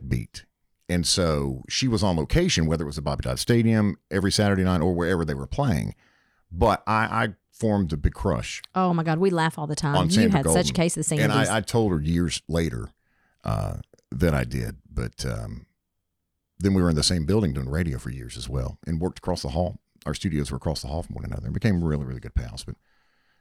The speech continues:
Speaker 1: Atlanta radio is going to miss you, and the sports world is going to miss you, uh, Sandra Golden. I've been at two meetings pretty recently, one Zoom and one in person.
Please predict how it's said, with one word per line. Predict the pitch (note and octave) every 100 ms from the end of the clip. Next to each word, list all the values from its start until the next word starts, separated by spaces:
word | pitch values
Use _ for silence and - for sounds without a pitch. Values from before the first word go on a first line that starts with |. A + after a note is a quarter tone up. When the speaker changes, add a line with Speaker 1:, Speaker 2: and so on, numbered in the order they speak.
| -
Speaker 1:
Atlanta | E2+ G2+
radio | F#2+ F#2 E2+
is | D2
going | E2+ D2
to | -
miss | D#2+ F2 E2+
you, | D#2+
and | A#1 C#2+
the |
sports | D#2 - G#2 - -
world | - F2+ D2+ - - _ _ _ _ _ _
is | - C#2+
going | D#2+ D2
to | C2+
miss | C2+ -
you, | A#1 G#1 - _ _ -
uh, | - -
Sandra | - C2+ A#1
Golden. | A1+ G2 - - _ _ _ _ _ _ _ _ _ C#3
I've | F3+ D#3
been | G#2
at | D2
two | - G2 D#2+ C#2 B1+ -
meetings | - D2 C#2 A#1 B1 - - _
pretty | - C2+
recently, | C2+ C2+ D2+ D2
one | F#2+ G2+
Zoom | D#2+ F#2 F2
and | D2
one | D#2+
in | D2
person. | - F2 E2 E2 E2